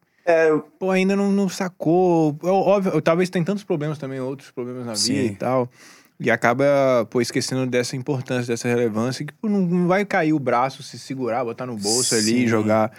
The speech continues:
Speaker 2: é, num lugar adequado. Isso é
Speaker 1: É, eu acho que o
Speaker 2: importante.
Speaker 1: principal, acho que a maioria das pessoas não fazem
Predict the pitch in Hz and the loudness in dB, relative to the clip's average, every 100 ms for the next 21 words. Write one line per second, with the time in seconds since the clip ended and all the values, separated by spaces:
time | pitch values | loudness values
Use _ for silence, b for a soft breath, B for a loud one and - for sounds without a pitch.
0 | B B B B - 110 107 101 95 104 | B B B B -10 -6 -4 -2 -2 -4
1 | 104 104 101 104 - 98 113 117 - _ | -2 0 0 -2 -2 -2 -2 -4 -12 _
2 | _ _ _ _ _ - 107 - 120 120 | _ _ _ _ _ -12 -8 -2 -2 0
3 | 165 156 147 123 127 127 180 180 175 175 | 2 4 2 2 0 0 0 0 2 4
4 | 190 196 196 - _ _ _ _ _ - | 4 2 -2 -12 _ _ _ _ _ -8
5 | 147 185 165 180 185 175 196 190 175 - | -2 2 4 4 4 4 2 2 -2 -4
6 | - 165 170 185 196 190 - - 156 156 | -2 0 2 4 4 2 -2 -6 -2 2
7 | 165 165 160 147 139 123 - 143 147 160 | 2 2 2 0 0 -2 2 4 4 2